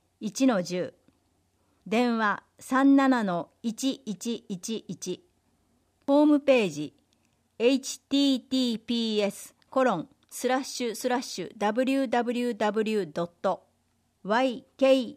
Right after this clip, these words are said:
ケーエーピードットシーオードットジェーピースラッシュ、シーオーエムピーエーエヌワイスラッシュ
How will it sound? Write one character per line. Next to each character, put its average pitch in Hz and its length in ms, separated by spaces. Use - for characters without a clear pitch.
ケ 247 100
ー 214 280
エ 240 80
ー 233 260
ピ 220 400
ー 175 80
ド 202 140
ッ 208 60
ト 202 380
シ 262 480
ー - 140
オ 226 260
ー - 40
ド 190 160
ッ 196 40
ト - 440
ジ 208 160
ェ 247 180
ー 214 40
ピ 233 240
ー 165 40
ス - 180
ラ 226 100
ッ 262 60
シ - 220
ュ、 - 40
シ 269 480
ー 240 60
オ 247 380
ー 220 40
エ 254 80
ム 220 200
ピ 247 380
ー - 60
エ - 140
ー 226 240
エ 240 100
ヌ 220 220
ワ 196 160
イ - 140
ス - 160
ラ 220 100
ッ 233 60
シ - 220
ュ - 100